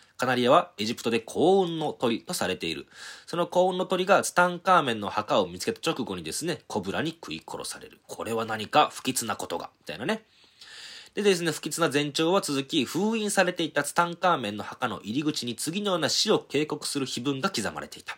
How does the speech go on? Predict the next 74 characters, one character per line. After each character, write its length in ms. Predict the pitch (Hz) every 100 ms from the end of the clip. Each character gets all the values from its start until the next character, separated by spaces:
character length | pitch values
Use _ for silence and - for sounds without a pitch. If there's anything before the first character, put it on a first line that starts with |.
| _ -
「偉 80 | -
大 180 | 139 147
な 120 | 135
る 160 | 170
フ 100 | 156
ァ 80 | 139
ラ 160 | 175 143
オ 80 | 127
の 80 |
墓 220 | 113 113 120
に 60 |
触 100 | 117
れ 60 | 113
た 80 | 113
者 180 | 110 110
に、 240 | 151 170 _
死 180 | - -
は 140 | 123 113
そ 120 | 117
の 120 | 120
素 180 | - 123
早 220 | 170 175
き 80 | -
翼 420 | - 101 113 117
を 60 | 113
持 100 | 117
っ 40 |
て 100 | 123
飛 180 | - 110
び 120 | 147
か 100 | 120
か 120 | 120
る 100 | 95
で 200 | 90 -
あ 160 | 80 85
ろ 280 | 78 73 -
う。」 120 | _ - - - _
碑 120 | - 170
文 160 | 190
の 100 | 190
内 260 | 185 190 190
容 80 | 190
は 100 | 170
現 220 | 127 151
実 180 | 147 151
の 60 |
も 60 | 143
の 40 |
と 60 | 139
な 100 | 120
っ 80 | -
て、 260 | 185 202 _ _ -
カ 120 | - 135
ー 40 |
ナ 120 | 135
ボ 120 | 123
ン 80 | 127
教 240 | - 127 123
が 240 | 185 196 _
発 240 | - 117 -
掘 240 | 156 -
の 160 | 143 110
翌 260 | 104 -
年、 340 | - 107 98 -
千 240 | - 190 175
九 80 |
百 180 | 156 147
二 80 | 147
十 140 | 131
三 240 | 110 104 98
年 180 | 95 90
四 160 | -
月 240 | 135 120 120
に 180 | 180